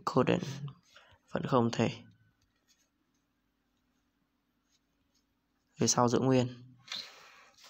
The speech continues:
Chưa? Tiếp tục nào. Uncle Tom used to smoke. Chú của chú Tom thì thường đã từng hút, hút thuốc. Và, à,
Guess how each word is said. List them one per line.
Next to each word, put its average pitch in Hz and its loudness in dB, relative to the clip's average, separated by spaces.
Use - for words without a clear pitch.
Chưa? 117 -2
Tiếp - -20
tục 127 4
nào. 110 2
Uncle 135 4
Tom 123 6
used 123 4
to 123 4
smoke. 127 2
Chú 127 6
của 139 6
chú 117 4
Tom 131 4
thì 120 0
thường 110 2
đã 117 4
từng 120 6
hút, 127 2
hút 160 2
thuốc. 170 6
Và, 113 2
à, - 0